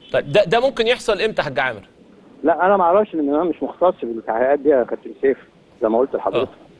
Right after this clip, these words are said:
Speaker 2: الموضوع مش تبع مسابقات خالص.
Speaker 1: اه. طب هل، هل في، هل في ميعاد معين للاحتجاج ولا يقدر يقدم أي وقت؟
Speaker 2: ما أنا قلت لحضرتك حالات، آه، ليها تمانية وأربعين ساعة ما عدا حالات التزوير.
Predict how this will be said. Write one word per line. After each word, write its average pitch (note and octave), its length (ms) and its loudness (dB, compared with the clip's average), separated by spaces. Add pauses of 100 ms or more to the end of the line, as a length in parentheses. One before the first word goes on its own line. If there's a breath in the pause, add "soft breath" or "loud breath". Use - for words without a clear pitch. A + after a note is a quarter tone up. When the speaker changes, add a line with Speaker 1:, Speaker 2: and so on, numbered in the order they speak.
(420)
Speaker 2:
الموضوع B2 260 2
مش E3 120 -4
تبع E3+ 180 4
مسابقات A#2+ 380 -4
خالص. - 280 -8 (420)
Speaker 1:
اه. A#2 180 0 (1200)
طب D#3+ 100 2
هل، A#3 240 -2
هل A#3+ 180 -4
في، C4 220 -10
هل A#3 180 -2
في C#4+ 120 -6
ميعاد A3 260 0
معين A3 220 -2
للاحتجاج G#3+ 480 -2
ولا F3 180 0
يقدر F#3+ 220 0
يقدم D#3+ 520 -4
أي D#3 160 0
وقت؟ - 320 -4 (300)
Speaker 2:
ما B2 100 0
أنا A#2 140 4
قلت D#3 160 2
لحضرتك B2+ 480 0 (400)
حالات، C3+ 260 0 (140)
آه، A#2+ 320 -2 (100)
ليها C3+ 160 2
تمانية C#3+ 220 0
وأربعين C3+ 280 0
ساعة D#3 180 2
ما C3+ 120 0
عدا D#3 440 2 (720)
حالات B2 260 2
التزوير. A2+ 480 -4